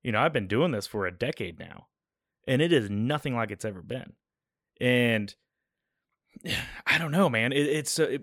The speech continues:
and it is, it is harder, uh, 'cause again, you're getting less applications, so you're trying to hold on to the people you do. But then, and I know this isn't just here, this is, and we're actually doing better than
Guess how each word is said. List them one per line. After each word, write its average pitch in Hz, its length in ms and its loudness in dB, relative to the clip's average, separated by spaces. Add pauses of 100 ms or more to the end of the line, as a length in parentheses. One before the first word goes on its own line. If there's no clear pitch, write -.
and 143 160 -2
it 135 100 -4
is, 185 280 0
it 123 120 -4
is 147 120 0
harder, 123 600 0 (380)
uh, 104 540 -4 (280)
'cause 117 160 -6
again, 123 300 -4
you're 110 80 -4
getting 110 260 -2
less 120 200 -2
applications, 127 520 -4
so 120 80 -4
you're 107 140 -4
trying 139 260 0
to 120 60 -4
hold 110 240 2
on 120 80 4
to 127 60 0
the 104 80 -10
people 110 240 -4
you 92 120 -8
do. 95 440 -2 (1040)
But 107 400 2 (1000)
then, 120 640 -2
and 123 120 -2
I 113 60 4
know 127 180 4
this 139 160 -4
isn't 117 240 -4
just 113 200 -4 (120)
here, 113 360 -4
this 131 160 -6
is, 110 180 -8 (260)
and 113 160 -4
we're 180 140 4
actually 131 240 -2
doing 98 280 -2
better 110 240 2
than 95 240 -2